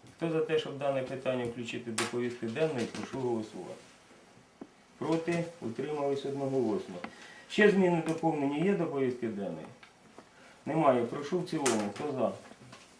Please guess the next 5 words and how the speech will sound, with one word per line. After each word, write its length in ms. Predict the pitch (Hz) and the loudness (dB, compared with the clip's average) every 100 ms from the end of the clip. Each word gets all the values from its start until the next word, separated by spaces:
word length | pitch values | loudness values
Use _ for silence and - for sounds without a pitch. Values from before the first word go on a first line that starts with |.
| - - - - - - - - | -20 -20 -18 -18 -18 -12 -10 -2
Проти, 440 | 156 165 165 165 165 - - - - - - - | -2 2 2 2 0 -12 -20 -20 -20 -20 -14 -10
утримались. 680 | 113 156 160 156 151 151 - - - - - - - - - - - - - - | -4 2 2 4 2 0 -4 -12 -6 -6 -6 -14 -20 -20 -20 -20 -20 -20 -10 4
Повістка 460 | 170 175 - 170 165 | 10 10 8 4 6
денна 380 | 139 180 175 165 | 8 10 10 8
прийнята. 1000 | 165 - 160 156 139 131 127 - 117 113 | 8 4 4 6 6 4 4 4 4 4